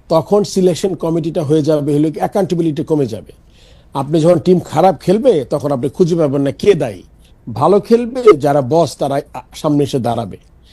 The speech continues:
So, চাপের কথা আমার কাছে হবে না,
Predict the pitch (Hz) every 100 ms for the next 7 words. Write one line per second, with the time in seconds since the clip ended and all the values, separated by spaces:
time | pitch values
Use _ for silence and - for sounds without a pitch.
0 | - - - 180 _ _ - 165 156 240
1 | 240 - 190 - 165 170 151 147 139 123
2 | 127 110 120 117